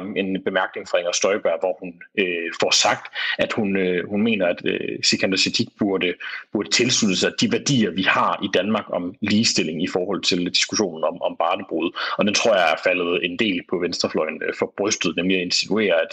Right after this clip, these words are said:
Sikander Siddique, der altså har pakistanske rødder, skulle abonnere på, øh, danske værdier i stedet for, ja,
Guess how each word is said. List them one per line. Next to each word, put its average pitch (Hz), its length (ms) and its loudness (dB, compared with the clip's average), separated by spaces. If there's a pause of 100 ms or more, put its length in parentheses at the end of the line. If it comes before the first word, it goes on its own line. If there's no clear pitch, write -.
Sikander 90 320 0
Siddique, - 380 0
der 82 80 2
altså - 200 -2
har - 200 -4
pakistanske 101 500 0
rødder, 92 300 2 (360)
skulle 98 420 0 (520)
abonnere 104 720 2
på, 95 340 -2
øh, 92 380 2
danske 98 340 0
værdier 95 380 2
i - 100 0
stedet 92 300 -2
for, 90 380 0
ja, 85 140 2